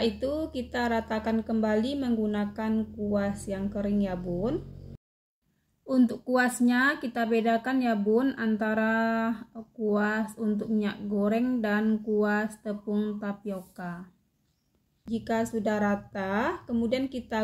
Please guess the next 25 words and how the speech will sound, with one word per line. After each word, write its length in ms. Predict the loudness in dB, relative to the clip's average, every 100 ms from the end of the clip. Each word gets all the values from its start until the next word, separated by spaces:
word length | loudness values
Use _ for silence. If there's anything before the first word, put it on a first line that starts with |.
| 0
gulung 480 | 2 2 2 0
aja 480 | -2 -4 -2 -2 -2
seperti 480 | -4 -10 -12 -10 -2
ini 240 | 0 0
ya, 40 | -2
Bun, 360 | -4 -2 0
dari 240 | 0 0 -2
bawah 640 | -2 0 0 0 -2 -4 -10 _ _ _ _ _ -20
sampai 800 | -6 -4 -4 -4 -2 0 2 2
membentuk, 800 | 2 2 2 -2 -4 -4 -2 -4 -4
eh, 440 | -4 -2 -2 -2 -6 -10 _ _ _ _ _ _ _ _ _ _ _ _ -8
bulatan 600 | -2 0 -2 -4 -4 -4
seperti 520 | -4 -16 -14 -6 -4
ini. 400 | -2 -2 -4 -6 -8
Nah, 480 | -8 -6 -6 -8 -10 _ _ _ _ _ _ _ _ _ _ -20 -10
agar 240 | -4 -2
tidak 240 | -2 -4 -4
terlepas, 720 | -2 -2 -2 -2 -2 -2 -6
ini 480 | -2 0 2 0 -2
kita 560 | -6 -6 -4 -2 -2 -6 -20 _ -6
olesi 400 | -2 -2 -2 -2
dengan 240 | 0 0 -2
sedikit 400 | -6 -10 -12 -10
minyak 400 | -8 -8 -10 -12
goreng. 640 | -10 -8 -8 -10 -14 -16